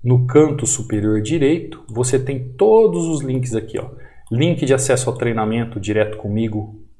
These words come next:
com acesso pra vida toda, tira dúvidas direto comigo, está com sessenta por cento de desconto.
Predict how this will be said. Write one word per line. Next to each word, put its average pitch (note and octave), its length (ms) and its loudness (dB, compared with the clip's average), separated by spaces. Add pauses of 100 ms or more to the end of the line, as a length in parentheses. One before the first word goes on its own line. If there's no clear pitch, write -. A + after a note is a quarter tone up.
(360)
com G#2+ 360 -4
acesso G2 460 -4
pra G2+ 140 -2
vida G2+ 240 -2
toda, G#2+ 360 -4
tira G2+ 220 -4
dúvidas G2+ 400 -4
direto G2+ 320 -4
comigo, G2 380 -6
está F#2+ 200 -6
com - 80 -8
sessenta G2+ 380 -10
por - 180 -10
cento F#2+ 220 -10
de F#2+ 120 -12
desconto. G#2 760 -6